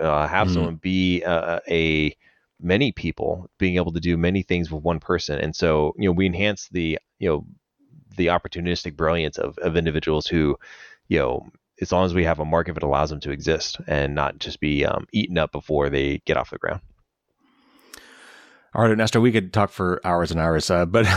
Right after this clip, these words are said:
Speaker 2: <laughs> we're gonna, we've talked long enough. So wrapping up real quick, you know, so what, what is next for you? What's going on with your campaign? If people wanna support you, uh, or the issues that you're championing, even if they're not in your district, what, what do you recommend they do?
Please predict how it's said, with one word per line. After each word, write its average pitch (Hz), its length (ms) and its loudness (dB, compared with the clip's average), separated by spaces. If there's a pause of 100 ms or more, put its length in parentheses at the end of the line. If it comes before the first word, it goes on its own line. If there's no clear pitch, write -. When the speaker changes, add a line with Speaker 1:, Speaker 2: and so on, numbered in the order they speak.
Speaker 2:
<laughs> 85 160 -2
we're 123 80 4
gonna, 127 160 4
we've 127 360 2
talked 127 220 2
long 101 200 4
enough. 82 200 2
So 98 360 4 (380)
wrapping 156 300 4
up 110 220 2
real 160 100 6
quick, - 280 2
you 113 80 4
know, 104 80 4
so - 120 -2
what, 175 160 6
what 170 160 2
is 151 120 4
next 151 180 2
for 131 120 4
you? 95 200 6
What's 107 160 6
going 113 220 4
on 110 80 6
with 107 120 0
your 90 80 2
campaign? 104 580 4
If 87 180 0
people 107 220 2
wanna 95 140 4
support 104 400 0
you, 113 320 4 (520)
uh, 80 160 2
or 107 380 4
the 110 140 4
issues 113 300 4
that 104 80 4
you're 95 120 4
championing, 107 520 4
even 92 220 4
if 85 100 -2
they're 87 80 2
not 82 120 2
in 78 60 -2
your 78 100 0
district, 78 380 -2
what, 104 160 4 (220)
what - 260 -4
do 95 60 2
you 90 60 2
recommend 85 280 0
they 71 60 -4
do? 76 140 -10